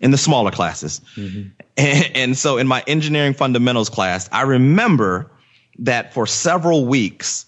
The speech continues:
Speaker 1: students being really confused. I could see them, like, looking around, trying to figure out when we got the test back,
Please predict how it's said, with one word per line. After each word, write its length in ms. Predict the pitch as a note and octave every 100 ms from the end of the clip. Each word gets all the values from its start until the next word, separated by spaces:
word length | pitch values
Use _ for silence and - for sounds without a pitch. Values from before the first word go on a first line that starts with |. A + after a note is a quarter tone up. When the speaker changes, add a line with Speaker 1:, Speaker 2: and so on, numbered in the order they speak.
| _ _ _ _
Speaker 1:
students 880 | - - - E3+ E3 D#3 - - - _ _ A2+
being 600 | G#2 C#3 C3+ B2 - A#2+
really 220 | A#2 D#3 D#3
confused. 580 | D3 D3 A#2 G#2 F2
I 60 | F#2
could 120 | G#2+
see 260 | - - F3
them, 160 | E3
like, 160 | D3 A#2+
looking 360 | A#2 D3 D#3 D3
around, 420 | B2+ B2+ A#2+ A#2
trying 260 | - C3+
to 80 | D3
figure 240 | D3 B2+ B2
out 160 | A2+
when 120 | A2+ A2+
we 60 |
got 200 | A2 G2
the 80 | -
test 380 | - G#3+ G3+ -
back, 420 | G2+ F2+ - -